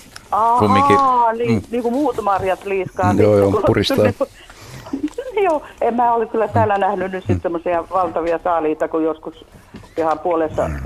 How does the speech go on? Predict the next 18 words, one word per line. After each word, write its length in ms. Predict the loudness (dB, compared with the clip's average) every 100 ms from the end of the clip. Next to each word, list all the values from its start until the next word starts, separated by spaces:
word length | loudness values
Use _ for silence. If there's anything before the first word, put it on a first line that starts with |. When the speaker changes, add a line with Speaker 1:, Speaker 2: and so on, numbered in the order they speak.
| -4
Speaker 1:
puolessa 440 | -2 -2 -2 -6
tunnissa 560 | -4 -4 -4 -4 -6 -6 -12 -20 -6
sai 220 | -4 -4 -6 -18 -20 -20 -20 _ _ -20 -20 -8
ämpärin 340 | -6 -4 -4 -2
täyteen 440 | -2 -2 -2 -2
ja 100 | -2
neljä 400 | -2 -2 0 0
ämpärillistä 640 | -2 -4 -4 -8 -10 -10
kerralla. 500 | -4 -4 -2 -4 -6
Ja 140 | -8 -12 -18 -20 -20 -20 -20 -10
sit 140 | -10 -2
täällä 220 | 0 0
on 100 | -2
yksi 160 | -4 -4
semmonen 440 | -4 -2 -2 -2
viinimestari, 720 | -2 -2 -2 -4 -6 -6 -6
joka 220 | -6 -6 -6
teki 400 | -8 -8 -12